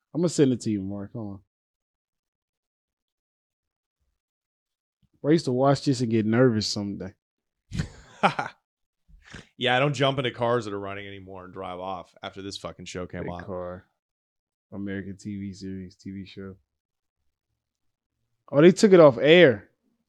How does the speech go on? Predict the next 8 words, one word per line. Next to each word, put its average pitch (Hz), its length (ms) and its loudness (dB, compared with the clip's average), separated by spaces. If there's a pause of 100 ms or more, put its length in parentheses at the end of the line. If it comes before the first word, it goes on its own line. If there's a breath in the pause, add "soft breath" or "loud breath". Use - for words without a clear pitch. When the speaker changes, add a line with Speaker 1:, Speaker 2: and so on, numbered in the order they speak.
(280)
Speaker 2:
Oh, 180 540 6
pussies. 180 840 2
Speaker 1:
They 151 140 4
took 170 180 6
it 165 80 12
off 151 160 12
air, 151 460 12
man. 143 340 6